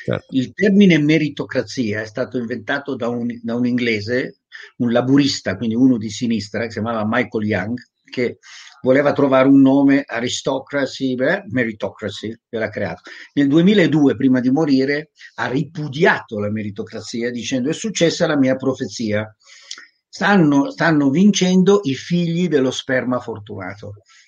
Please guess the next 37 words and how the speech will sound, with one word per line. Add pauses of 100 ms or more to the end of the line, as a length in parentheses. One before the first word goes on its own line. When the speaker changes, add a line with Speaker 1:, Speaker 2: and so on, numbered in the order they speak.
(160)
Speaker 1:
Mm.
Speaker 2:
Chi
è
lo
sperma
fortunato?
Il
pa-,
il
padre
è
uno
che
è
andato
a
Oxford, (100)
<laughs>
la
ma-,
ma-,
madre
è
una
che
è
andata (420)
a
Harvard,
hai
capito? (640)
Allora, (260)
questa,
eh,
e
questo
è